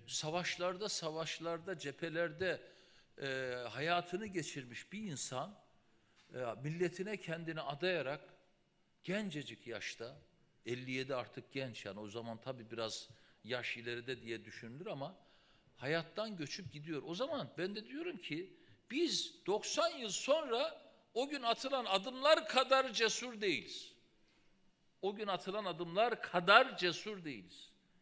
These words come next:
Halbuki bugün işte biz daha ileri adımları atabilmek zorundayız. Bu yönüyle gerçekten bu ülkenin cesur yüreklere ihtiyacı var, zeki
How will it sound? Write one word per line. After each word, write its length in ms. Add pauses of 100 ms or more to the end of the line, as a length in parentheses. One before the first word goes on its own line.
(140)
Halbuki 560
bugün 260
işte 320
biz 320
daha 240
ileri 320
adımları 500
atabilmek 580
zorundayız. 680 (540)
Bu 80
yönüyle 640 (540)
gerçekten 760
bu 80
ülkenin 560 (540)
cesur 420
yüreklere 600
ihtiyacı 600
var, 320 (380)
zeki 840